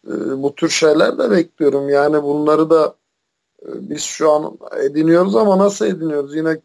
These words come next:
ke-, kendi çabamızla gidiyoruz, maçı seyrediyoruz. A takımını arıyoruz, B takımından teyit alıyoruz. M H K'yı arıyoruz, hakemlerden bir şeyler öğreniyoruz.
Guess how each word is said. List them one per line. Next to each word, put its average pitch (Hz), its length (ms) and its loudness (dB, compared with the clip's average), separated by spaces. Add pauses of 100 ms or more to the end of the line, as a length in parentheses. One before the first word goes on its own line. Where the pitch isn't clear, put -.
(120)
ke-, 190 360 -2
kendi 208 360 -2
çabamızla 190 600 0
gidiyoruz, 170 420 0
maçı 170 320 -4
seyrediyoruz. 151 840 -2
A 165 260 4
takımını 160 500 -2
arıyoruz, 147 540 -2
B 165 200 4
takımından 165 600 -4
teyit 165 380 -6
alıyoruz. 143 600 0 (540)
M 147 140 0
H 170 220 0
K'yı 175 380 4
arıyoruz, 160 500 0
hakemlerden 165 800 -2
bir 165 40 -12
şeyler 160 360 0
öğreniyoruz. 147 920 -4